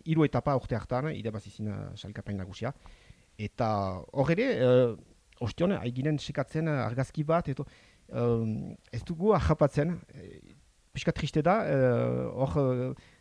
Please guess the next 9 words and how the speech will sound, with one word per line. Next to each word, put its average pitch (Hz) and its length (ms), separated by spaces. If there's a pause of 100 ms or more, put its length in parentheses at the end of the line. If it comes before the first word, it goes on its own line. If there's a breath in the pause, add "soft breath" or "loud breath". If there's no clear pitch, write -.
(120)
zerbait 147 460
galtzen 151 320
da, 135 100
ba, 113 140
memorio 160 580
parte 160 300
bat 175 200
galtzen 131 320
da. 117 120